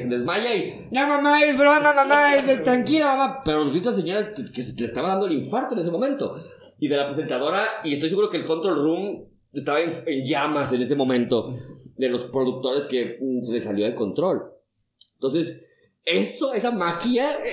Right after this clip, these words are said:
eso, eso me, me gustaba mucho y quería armar algo así.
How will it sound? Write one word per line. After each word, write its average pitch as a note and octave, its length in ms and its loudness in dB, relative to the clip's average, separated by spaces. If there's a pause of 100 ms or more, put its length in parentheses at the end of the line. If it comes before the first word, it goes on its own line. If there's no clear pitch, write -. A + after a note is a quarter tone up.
eso, G3 380 0
eso E3+ 240 0
me, D#3+ 260 0
me A#2+ 200 0
gustaba C3 380 -2
mucho C#3 640 -2 (480)
y C#3 140 -6
quería C#3 280 2
armar C3+ 340 -2
algo A2 320 0
así. B2 580 -4